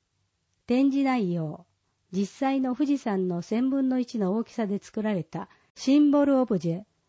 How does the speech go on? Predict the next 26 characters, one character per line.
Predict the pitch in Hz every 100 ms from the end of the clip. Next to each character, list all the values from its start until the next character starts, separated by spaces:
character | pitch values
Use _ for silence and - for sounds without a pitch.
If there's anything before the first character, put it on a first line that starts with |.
| _ -
富 | 285
岳 | 269 196
三 | - 208 233
六 | 247 240 175
〇。 | 180 165 175 - _ _ _ _ _ _ _ _
富 | 294
士 | 302
山 | 269 220 190
の | 175 175 202 -
中 | 247 269
腹 | 254 - 254
を | 233
時 | 214 220
計 | - 277 269
回 | 269 240
り | 185
に | 180
一 | 175 247
巡 | 254 240 175
り |
す | 180 -
る | 170 170 - _ _ _ _
信 | - 262 285
仰 | 277 262
の | 247 233
道、 | 226